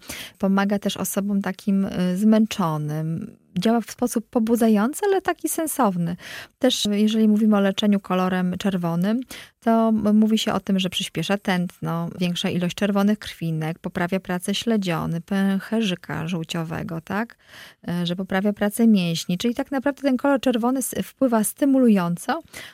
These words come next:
Oczywiście też trzeba wziąć pod uwagę, że w równowadze, tak? Czyli z dużą ilością zieleni, y, czy koloru szarego wygląda fantastycznie. Tak naprawdę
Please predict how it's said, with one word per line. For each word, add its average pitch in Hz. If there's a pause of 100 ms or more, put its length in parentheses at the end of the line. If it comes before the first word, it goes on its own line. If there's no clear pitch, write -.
(120)
Oczywiście 277
też -
trzeba 277
wziąć 269
pod 269
uwagę, 262
że 277
w 254
równowadze, 277
tak? 214
Czyli 220
z 208
dużą 214
ilością 196
zieleni, 175
y, 165
czy 175
koloru 170
szarego 175
wygląda 214
fantastycznie. 233
Tak -
naprawdę 196